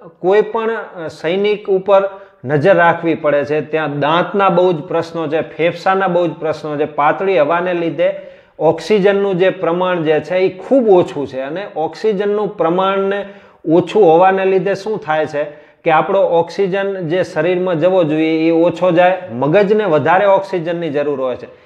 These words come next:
એ કેચઅપ કરવા માટે વધારે ઓક્સિજન મેળવે છે અને બીજા શરીરમાં જે ઓક્સિજન જવો જોઈએ જે બહુ જ ઓછો મળે છે, એના લીધે ઘણી બધી ફેફસાઓમાં પાણી ભરાવાના કિસ્સા વધી જાય છે. એને લીધે માનસિક પણ તણાવ ત્યાં રહે છે. ત્યાં આત્મહત્યાઓનું પણ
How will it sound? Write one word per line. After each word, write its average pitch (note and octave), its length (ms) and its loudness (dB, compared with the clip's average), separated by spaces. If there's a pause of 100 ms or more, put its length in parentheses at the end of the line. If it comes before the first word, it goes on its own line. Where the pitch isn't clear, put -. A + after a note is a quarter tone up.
(160)
એ F#3 100 6
કેચઅપ F#3 460 4 (180)
કરવા G#3 320 2
માટે G3+ 280 0
વધારે D#3+ 460 2
ઓક્સિજન F#3 580 0
મેળવે D3+ 300 -2
છે C3 140 -8
અને D3+ 420 -8
બીજા E3 380 2
શરીરમાં G3+ 640 0
જે G3 80 0
ઓક્સિજન F#3 580 -2
જવો G3 240 -2
જોઈએ C#3+ 420 -4 (240)
જે D#3+ 160 4
બહુ G3 240 6
જ E3+ 80 -4
ઓછો G3+ 400 0
મળે D3+ 280 0
છે, D#3 180 -2
એના F#3+ 180 -2
લીધે F3 300 -2
ઘણી C3+ 320 -4
બધી E3+ 260 0 (320)
ફેફસાઓમાં F#3 640 2
પાણી E3+ 260 0
ભરાવાના E3 500 2
કિસ્સા E3 380 -2
વધી C3+ 300 0
જાય B2+ 240 -2
છે. - 120 -16 (400)
એને F#3 220 2
લીધે F#3 240 4
માનસિક D#3+ 720 -2 (460)
પણ G3+ 260 2
તણાવ F#3+ 420 2
ત્યાં F#3 240 -2
રહે E3+ 160 2
છે. E3 140 -4
ત્યાં E3 220 -4
આત્મહત્યાઓનું A3+ 1000 2
પણ A3+ 340 -2